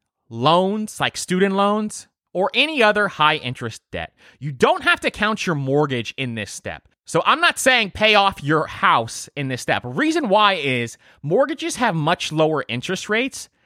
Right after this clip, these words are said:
than a lot of other debt does.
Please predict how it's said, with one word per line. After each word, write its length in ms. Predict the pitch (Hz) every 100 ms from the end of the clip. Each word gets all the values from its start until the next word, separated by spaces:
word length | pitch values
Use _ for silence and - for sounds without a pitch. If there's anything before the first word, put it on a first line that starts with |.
| -
than 500 | 123 131 165 156 151
a 100 | -
lot 300 | 139 147 170
of 100 | 185 165
other 260 | 147 147 143 -
debt 240 | 170 107
does. 280 | 98 78 -